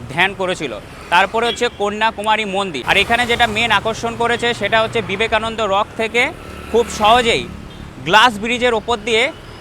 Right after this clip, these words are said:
তিরুভাল্লুভার নামে একজন তামিল কবির মূর্তি বানানো হয়েছে। তো সেই জায়গাটাও আমি আমার এই ভিডিওর মাধ্যমে দেখাবো। পুরো ভিডিওটা তোমরা দেখতে থাকো, আশা করি তোমাদের ভিডিওটা ভালো লাগবে। আর দেখো এই হচ্ছে কন্যাকুমারীর রাস্তা। মাকে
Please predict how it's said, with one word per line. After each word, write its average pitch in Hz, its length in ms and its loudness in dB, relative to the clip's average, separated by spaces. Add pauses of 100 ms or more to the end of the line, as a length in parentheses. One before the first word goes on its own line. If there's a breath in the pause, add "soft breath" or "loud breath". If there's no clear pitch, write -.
(220)
তিরুভাল্লুভার 240 960 2
নামে 220 200 4 (140)
একজন 208 220 0 (120)
তামিল 220 360 4
কবির 240 260 2 (540)
মূর্তি 233 340 -2
বানানো 202 300 2
হয়েছে। 139 260 -2 (340)
তো 208 60 0 (100)
সেই 226 220 4
জায়গাটাও 220 420 6
আমি 226 100 0 (100)
আমার 220 180 2
এই 208 120 -2
ভিডিওর 208 260 0
মাধ্যমে 214 380 -2
দেখাবো। 208 280 2 (380)
পুরো 240 180 4 (160)
ভিডিওটা 220 380 0
তোমরা 220 220 2 (120)
দেখতে 202 240 -4
থাকো, 214 160 2 (100)
আশা 214 180 -2
করি 214 200 -4
তোমাদের 196 340 -2
ভিডিওটা 185 320 0 (360)
ভালো 185 220 6
লাগবে। 170 240 4
আর 175 140 2
দেখো 196 240 2
এই 220 100 2
হচ্ছে 233 220 0 (680)
কন্যাকুমারীর 214 680 2
রাস্তা। 175 300 4 (1120)
মাকে 143 220 0